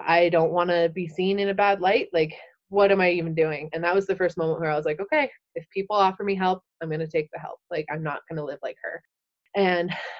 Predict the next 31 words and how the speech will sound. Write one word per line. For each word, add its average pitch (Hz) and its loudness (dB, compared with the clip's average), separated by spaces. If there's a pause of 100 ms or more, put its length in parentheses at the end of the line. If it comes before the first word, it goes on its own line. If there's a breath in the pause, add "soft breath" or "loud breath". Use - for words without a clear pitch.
about 190 4
two 240 -4
weeks 233 -4
later, 226 8
we 220 4
went 185 4
down 190 2 (100)
to, 190 4
um, 170 -2 (160)
visit 196 4
his 180 -4
mom. 170 0 (400)
No, 269 0
we 269 0
came 277 0
down 269 4
over 233 8
the, 226 0
um, 190 2
Saint 190 -2
Patrick's 196 -2
Day 202 4
holiday, 180 4
and 170 2
it 175 2
was 170 -2
on 175 -2
Saint 190 -8
Patrick's 170 -8
Day, 156 0
and 156 -8